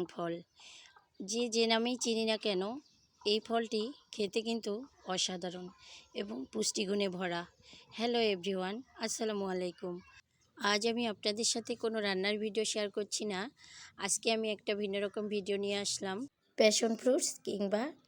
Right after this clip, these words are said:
ট্যাং ফল। মানব শরীরের জন্য এই ফলটি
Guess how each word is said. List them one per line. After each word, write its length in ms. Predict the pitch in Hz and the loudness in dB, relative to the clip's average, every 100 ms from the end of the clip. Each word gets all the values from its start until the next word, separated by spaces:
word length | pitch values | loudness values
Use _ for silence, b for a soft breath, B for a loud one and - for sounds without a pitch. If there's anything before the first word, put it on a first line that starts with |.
| - | 2
ট্যাং 240 | 185 180 - | 2 2 0
ফল। 240 | 175 170 180 208 _ _ _ _ _ _ _ - | 0 0 -4 -12 _ _ _ _ _ _ _ -18
মানব 340 | 302 233 226 233 - | -4 0 2 0 0
শরীরের 360 | 247 233 247 | 0 0 -2
জন্য 240 | 220 247 240 233 226 | 0 0 2 2 4
এই 80 | 220 - | 4 2
ফলটি 520 | 233 233 226 220 | -2 -2 -2 -2